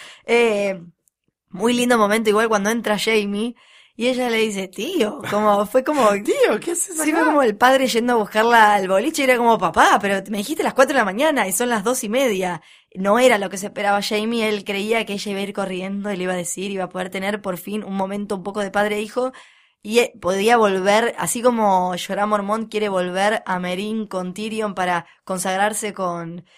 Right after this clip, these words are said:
Speaker 1: congraciarse, digo, con, eh, Daenerys, él quería, bueno, "Cersei, te voy a traer a la nena", y la nena le dijo, "Rajá de acá, viejo, <laughs> yo estoy acá re bien, mira lo que es esto".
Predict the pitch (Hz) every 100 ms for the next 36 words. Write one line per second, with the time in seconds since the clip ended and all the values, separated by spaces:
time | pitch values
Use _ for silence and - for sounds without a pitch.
0 | _ - 190 185 185 175 226 226 214 220
1 | 202 190 185 185 180 - 185 175 170 160
2 | _ _ - 214 233 262 262 285 - 214
3 | 220 220 202 214 202 208 180 - - 220
4 | 226 208 180 165 175 220 214 196 196 208
5 | 202 196 226 220 190 202 208 233 247 220
6 | 185 - - 311 - 196 214 262 220 240
7 | 285 233 233 240 226 233 151 220 240 240
8 | 202 208 240 233 196 208 262 247 196 196
9 | 190 214 262 262 254 247